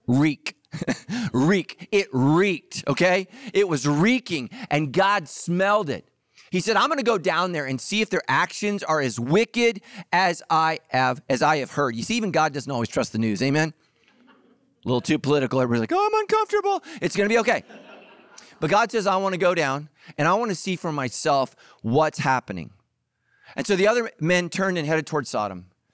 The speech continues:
But the Lord remained with Abraham. And here's one of the most amazing conversations between God and a human being almost ever in the entire history of the world. And Abraham approached him.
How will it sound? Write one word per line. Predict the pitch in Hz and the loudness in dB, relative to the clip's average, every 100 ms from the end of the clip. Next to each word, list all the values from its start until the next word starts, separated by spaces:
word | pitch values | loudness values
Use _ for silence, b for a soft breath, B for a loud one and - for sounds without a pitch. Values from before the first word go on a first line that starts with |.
| B - | B -6
But | 175 | 0
the | 196 | 2
Lord | 180 226 285 262 | 4 4 4 0
remained | 185 160 165 208 233 147 127 127 127 - _ | -4 -4 0 0 0 -2 -4 -6 -8 -18 _
with | - 143 | -6 -2
Abraham. | 147 143 123 113 - B - | -2 -4 -6 -8 -10 B -2
And | 170 | 0
here's | 233 240 | 0 0
one | 254 | -2
of | 208 | -2
the | |
most | 175 160 | -4 -4
amazing | 151 170 214 214 | -2 -2 -2 -4
conversations | 175 185 180 151 160 147 135 | -4 -4 -4 -6 -6 -6 -12
between | 131 123 143 | -10 -8 -6
God | 107 123 160 190 180 B B | -2 0 2 0 -2 B B
and | 139 | -6
a | |
human | 131 185 170 | -4 -4 -4
being | 131 165 165 - | -2 -2 -4 -2
almost | 170 170 151 - _ | -2 0 -4 -8 _
ever | 226 247 208 170 | 0 0 -2 -4
in | 147 | -2
the | 151 | -4
entire | 143 - 165 | -4 -4 -4
history | 147 151 143 | -4 -8 -10
of | |
the | 117 | -8
world. | 123 123 - _ _ _ _ B B - | -8 -10 -12 _ _ _ _ B B -2
And | 202 | 0
Abraham | 233 269 226 226 214 | 2 2 0 0 -2
approached | 175 - 170 170 - - | -6 -2 -2 -2 -8 -12
him. | 98 76 | -12 -12